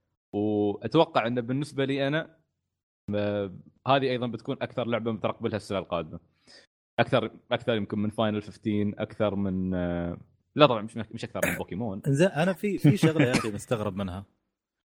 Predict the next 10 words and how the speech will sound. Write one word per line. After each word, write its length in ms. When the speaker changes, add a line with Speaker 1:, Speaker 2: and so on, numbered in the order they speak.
Speaker 2:
ليش 180
Speaker 1:
شو؟ 80
Speaker 2:
اللعبة 380
يعني 280
بعد 380
غياب 420
عشر 340
سنوات 580
طلعت 300
الحين؟ 300